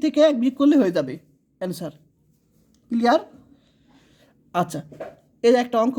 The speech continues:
করছে, বের করতে বলছে, তো এটা নিয়ম তো জানোই। তাহলে এটা পনেরোকে আমরা কি এভাবে লসাগু করব, কত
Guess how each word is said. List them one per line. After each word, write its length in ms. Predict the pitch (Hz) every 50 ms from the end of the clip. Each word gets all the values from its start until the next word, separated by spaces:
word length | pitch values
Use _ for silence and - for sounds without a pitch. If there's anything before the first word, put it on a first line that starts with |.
| 226 233
করছে, 200 | 208 208 - 220
বের 180 | 202 190 180 180 -
করতে 160 | 185 - 208
বলছে, 280 | 202 175 175 - 220 247 339 - - _ _ _
তো 40 | 262 262
এটা 100 | 294 311
নিয়ম 220 | 262 269 294 285 269
তো 80 | 311 277 233
জানোই। 240 | 202 190 180 185 240 - _ _ _ _ _ _ _ _ _ _ _
তাহলে 140 | - 226 233 226
এটা 120 | 220 233 - -
পনেরোকে 320 | 302 285 277 262 262 269 262
আমরা 200 | 247 254 254 339 415 - _ _ _ _ _ _ -
কি 100 | 302 311 226 - - - _ _ _ _ _ _ _ -
এভাবে 180 | 208 226 247 - -
লসাগু 240 | 202 208 - 196 185 185
করব, 140 | 160 151 135 147 - - _ _ _ _ _ _ _ _ _ _ _ _ _ _ _ _ _ _ _
কত 120 | 214 214